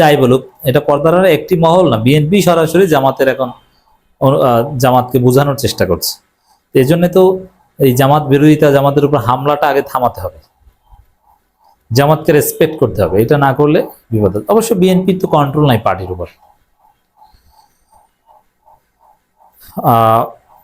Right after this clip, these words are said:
মানব জমিন জানতে পেরেছে, এরই লক্ষ্যে গত মঙ্গলবার দুই দলের মধ্যে একটি বৈঠক অনুষ্ঠিত হয়। বৈঠকে বিএনপির পক্ষে একজন এবং জামাতের পক্ষে দুইজন শীর্ষস্থানীয় নেতা উপস্থিত ছিলেন। ঘণ্টা দুয়েক আলোচনার পর অনেক বিষয়ে তারা একমত হতে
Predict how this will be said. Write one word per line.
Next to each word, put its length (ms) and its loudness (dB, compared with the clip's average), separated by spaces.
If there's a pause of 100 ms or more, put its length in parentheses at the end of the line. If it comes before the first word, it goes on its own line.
(180)
মানব 300 2
জমিন 240 2
জানতে 280 2
পেরেছে, 360 0 (880)
এরই 220 2
লক্ষ্যে 420 0
গত 180 0 (120)
মঙ্গলবার 480 0
দুই 180 4
দলের 360 2
মধ্যে 260 -2 (460)
একটি 200 -2
বৈঠক 300 2
অনুষ্ঠিত 440 -4
হয়। 140 -4 (1300)
বৈঠকে 240 2
বিএনপির 400 2
পক্ষে 220 0 (140)
একজন 220 0
এবং 180 2
জামাতের 380 2
পক্ষে 200 -2
দুইজন 320 2
শীর্ষস্থানীয় 520 -2
নেতা 180 2
উপস্থিত 260 -4
ছিলেন। 220 -8 (180)
ঘণ্টা 300 0
দুয়েক 260 2
আলোচনার 480 0
পর 140 0 (640)
অনেক 220 2
বিষয়ে 280 2
তারা 160 2
একমত 320 0
হতে 160 2